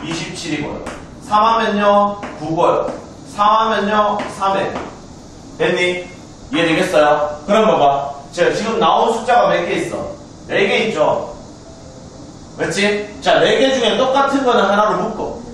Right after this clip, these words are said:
그러면 쌤, 여기 삼 두 개 똑같잖아요. 뭐, 요렇게 묶어도 됩니다. 알겠어요?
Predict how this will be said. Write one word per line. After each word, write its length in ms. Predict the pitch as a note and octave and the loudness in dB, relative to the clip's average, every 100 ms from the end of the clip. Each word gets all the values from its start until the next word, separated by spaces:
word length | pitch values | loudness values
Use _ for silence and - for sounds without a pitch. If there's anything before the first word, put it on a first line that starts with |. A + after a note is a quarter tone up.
| G#3+ | -2
그러면 260 | A3 - | 0 0
쌤, 160 | A#3+ A#3+ | 2 2
여기 160 | B3 B3 | 2 2
삼 220 | B3+ B3 | 2 0
두 80 | - | 0
개 140 | B3 | -2
똑같잖아요. 720 | B3 B3 B3 - - - - - - - D3+ | 0 4 4 4 4 2 -2 -8 -14 -14 -4
뭐, 120 | D#3+ | 0
요렇게 260 | - - - | 2 2 0
묶어도 300 | - - - | -2 -2 -2
됩니다. 540 | C3 - F#3+ - - - - - - - - - - - - | -2 2 2 2 -2 -8 -14 -16 -16 -16 -16 -18 -18 -6 -2
알겠어요? 600 | E3+ G3 F3+ E3+ E3+ | 0 0 2 2 0